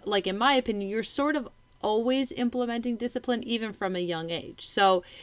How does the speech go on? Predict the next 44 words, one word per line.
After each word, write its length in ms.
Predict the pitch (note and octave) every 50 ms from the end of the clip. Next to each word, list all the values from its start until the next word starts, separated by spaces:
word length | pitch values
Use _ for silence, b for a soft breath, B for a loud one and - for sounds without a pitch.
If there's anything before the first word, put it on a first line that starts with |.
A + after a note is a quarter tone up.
| B B
if 240 | - A3+ G#3 F#3 -
you 160 | A#3 A#3 A3+
have 220 | A3 G#3 G3 F#3+ F3+
a 80 | F#3+
twelve-month-old 1000 | F#3 - - B3 A#3 A#3 A#3+ G#3+ G#3+ G3+ F#3+ F#3 - F#3 F3+ F3+ F3 F3 E3+ E3+ -
who 400 | - G3+ G3 F#3+ F#3 F3+ F3 F3 F3 B B B B B
is 140 | G3 G3+ G3
gonna 260 | - G#3+ G3 G3 F#3+
climb 800 | - - - - C4 A3 G#3 G3 G3 F#3+ F#3+ F#3+ F#3 F#3 F#3 F3+ - _ _ _ -
up 220 | - G#3 G#3+ G3+ -
something 680 | - - G#3+ F#3+ F#3+ F3+ - G3 F#3+ F#3 F#3 F#3 F3 E3+
that, 460 | E3+ F3+ E3+ E3 E3 E3 E3 E3 - b b b b b b b
you 100 | G3 F#3
know, 80 | F3+
you 240 | F3 F3 E3+ F3+ F#3+
don't 240 | F3+ F3+ F3 F3 -
think 220 | - F3 E3+ E3
is 140 | F3 F3 F3
safe, 520 | - - D#4 C#4+ G#3+ F#3 F3+ F#3+ F#3+ - - _ - -
you 120 | - B3+
know, 100 | B3+ A3
for 140 | F#3+ - A3
example, 320 | G#3+ G3 A#3 G#3+ G3+ G#3 -
all 240 | - G#3 A3 A3+
our 100 | A#3 G#3+
kids, 240 | G#3+ - A#3+ G#3+ F#3
they 140 | - G#3+ G#3+
learned 220 | A3 A#3 A#3 A3+
to 60 | A3+ G3+
climb 300 | - - G3+ F#3+ F#3 F3+
the 80 | F3
stairs. 480 | E3+ - - - F#3+ F#3 F#3 F3+ F3 -
The, 160 | - G3 F#3+ - - - -
the 120 | F#3+ G3+
boys 400 | F3+ - A3 A#3+ B3+ C4 A#3 -
learned 240 | A3+ G3+ F#3+ F#3 -
earlier 380 | - G3+ G3 F#3 F3+ E3+ D#3+ E3
'cause 200 | - - F3 E3+
we 120 | F#3 F#3+
didn't 180 | F3+ F#3 F3+ F3+
have 200 | F3+ F#3 F3 E3
the 80 | D#3+
gates 440 | D3+ - - D#3+ D#3+ E3 - - -
up, 240 | D#3+ D3+ - - -